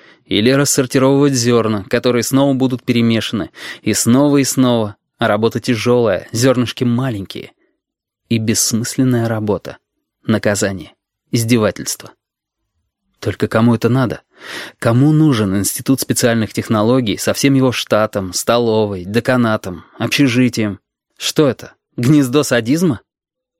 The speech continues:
Костя передал ей мяч над головой Юли. Сашка поймала, повела, петляя, бросила в кольцо,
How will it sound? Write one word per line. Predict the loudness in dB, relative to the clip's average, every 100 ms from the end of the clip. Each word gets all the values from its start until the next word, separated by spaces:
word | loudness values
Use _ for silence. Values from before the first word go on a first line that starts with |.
| _ _ _
Костя | -2 0 0
передал | 2 2 2 2
ей | 2 2
мяч | 2 0
над | -2 0
головой | 2 2 2 0
Юли. | 0 -2 -4 -12 -20 -6
Сашка | -2 -2 -2
поймала, | 0 2 2 0 -2 -2
повела, | 0 2 2 2
петляя, | 0 -4 -2 -2 -2
бросила | 0 0 0 0 -2
в | -2
кольцо, | -2 -2 -2 -4 -4